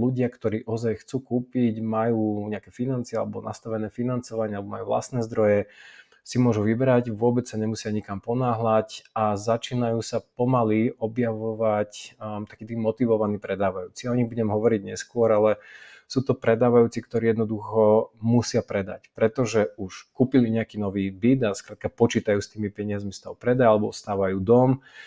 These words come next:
Prípadne sú to ľudia, ktorí sa rozvádzajú, ktorí niečo zdedili a potrebujú urgentne peniaze. A z môjho pohľadu ten, ten rast tých úrokových sadzieb postupne bude vyplávať na povrch aj ľudí, ktorí jednoducho si toho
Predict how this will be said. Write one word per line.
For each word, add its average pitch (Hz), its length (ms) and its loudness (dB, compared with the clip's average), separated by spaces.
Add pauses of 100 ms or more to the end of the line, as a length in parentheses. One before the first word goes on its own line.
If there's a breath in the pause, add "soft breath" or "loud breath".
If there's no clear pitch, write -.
(180 loud breath)
Prípadne 110 800 4
sú 104 160 -10
to 104 160 -2
ľudia, 98 160 -2
ktorí 92 320 -10
sa 101 160 -8
rozvádzajú, 120 640 4
ktorí 98 480 -4
niečo 92 240 -8
zdedili 117 560 4
a - 60 -10
potrebujú 98 500 -4
urgentne 98 320 -8
peniaze. 117 560 0 (560 loud breath)
A 120 240 0
z 120 160 -8
môjho 123 240 2
pohľadu 120 720 2
ten, 107 240 -2
ten 110 240 -4
rast 110 240 -2
tých 107 80 -4
úrokových 113 560 0
sadzieb 107 240 -2
postupne 113 560 0
bude 107 320 2
vyplávať 107 560 2
na 104 160 0
povrch 107 720 0
aj 107 240 2
ľudí, 107 320 -2
ktorí 107 400 -2
jednoducho 104 800 2 (400 soft breath)
si - 160 -10
toho 113 240 0